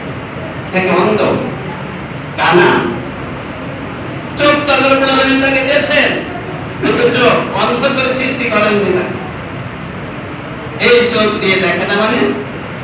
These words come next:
এই সব ভালো মন্দটা দেখে না। হ্যাঁ, কার সাথে আমি কি করতেছি এটা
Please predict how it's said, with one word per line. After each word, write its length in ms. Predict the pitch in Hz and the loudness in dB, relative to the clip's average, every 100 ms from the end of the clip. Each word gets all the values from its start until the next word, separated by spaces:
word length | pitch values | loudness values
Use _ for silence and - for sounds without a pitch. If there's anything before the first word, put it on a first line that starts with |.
| - 240 | 0 2
এই 100 | 311 311 | 4 2
সব 160 | 294 - 254 | 2 2 2
ভালো 180 | - 208 208 | 4 4 4
মন্দটা 380 | 202 185 185 185 175 | 2 0 -2 -2 -2
দেখে 200 | - - 156 | -4 -4 -4
না। 80 | 139 135 - - - - - - - - | -6 -8 -8 -8 -8 -8 -8 -8 -8 -2
হ্যাঁ, 240 | - - 247 - - - - - - - - - - - - - - - 113 - - - - - - - - - - - - | 2 4 4 0 -6 -8 -10 -10 -10 -10 -10 -10 -10 -10 -8 -8 -8 -10 -8 -10 -10 -10 -10 -10 -10 -10 -10 -10 -10 -6 0
কার 200 | 254 - - | 2 4 2
সাথে 200 | 247 247 | 2 2
আমি 120 | 233 233 | 4 2
কি 80 | 240 233 | 2 2
করতেছি 560 | 208 - - 175 - - - - - - - - - - - - - | 0 0 0 0 0 -2 -6 -8 -8 -8 -10 -8 -8 -8 -8 -10 -6
এটা 140 | 277 | -2